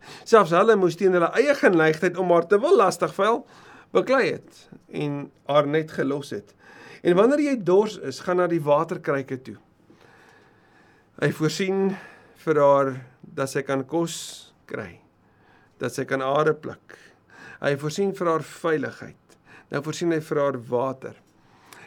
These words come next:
In die wêreld van die Bybel waar die slavinne vir, vir die ander moes water bring, hoor sy nou hierdie uit-, uitnodiging, "Kom kry jy water. As jy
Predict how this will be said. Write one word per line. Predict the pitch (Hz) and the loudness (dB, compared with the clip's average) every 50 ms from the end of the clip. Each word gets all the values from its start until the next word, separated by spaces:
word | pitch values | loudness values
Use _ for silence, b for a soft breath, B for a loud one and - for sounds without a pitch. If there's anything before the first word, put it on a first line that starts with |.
| - - | -8 -4
In | 143 | -4
die | 147 135 | 0 0
wêreld | 139 143 160 175 160 - | 2 2 2 0 0 -2
van | 165 160 | -2 -2
die | 151 143 127 | -2 -2 -2
Bybel | - 139 135 143 147 135 135 131 123 123 120 | -2 -2 0 0 0 -2 -2 -2 -2 -4 -4
waar | 117 131 127 127 120 - - | -2 -2 -2 -2 -2 -4 -6
die | 131 127 120 B B 104 104 B _ | -6 -6 -8 B B -20 -20 B _
slavinne | - - 156 147 135 120 - - - 185 165 143 127 117 117 110 B B B B B B B - - | -12 -4 -2 -2 -2 -2 -4 -6 -4 -2 -2 0 -2 -4 -6 -8 B B B B B B B -8 -4
vir, | - 151 139 131 127 127 - - - - | -2 0 0 -2 -4 -10 -16 -20 -18 -14
vir | - - 143 139 | -10 -8 -8 -6
die | 139 139 135 | -6 -8 -6
ander | - 143 147 156 147 143 135 131 127 | -6 -4 -4 -4 -4 -4 -4 -4 -6
moes | 127 123 117 117 | -8 -8 -6 -4
water | 127 127 120 131 131 - 135 127 | -4 -2 -2 -4 -4 -6 -8 -8
bring, | 123 151 139 131 123 120 120 117 117 b b b b b b b b b b - | -8 -6 -6 -4 -6 -6 -8 -10 -14 b b b b b b b b b b -2
hoor | 143 151 151 151 | 2 2 2 2
sy | - - 156 160 160 156 | 0 -2 -2 0 0 0
nou | 143 135 131 131 | -2 -2 -4 -4
hierdie | 127 123 135 139 143 143 | -4 -6 -6 -6 -8 -10
uit-, | - - 156 143 143 - _ _ _ | -10 -8 -8 -8 -10 -14 _ _ _
uitnodiging, | - 156 151 139 143 131 123 117 123 - - 123 113 | -8 -8 -8 -6 -6 -6 -6 -6 -6 -8 -10 -12 -10
"Kom | - 131 131 131 131 | -8 -8 -8 -8 -8
kry | 165 170 165 156 143 | -6 -6 -4 -4 -4
jy | 135 131 127 127 | -4 -6 -6 -6
water. | 127 120 113 117 117 - 120 127 | -8 -8 -10 -10 -12 -12 -10 -8
As | 131 135 - - | -8 -8 -6 -6
jy | 196 | -6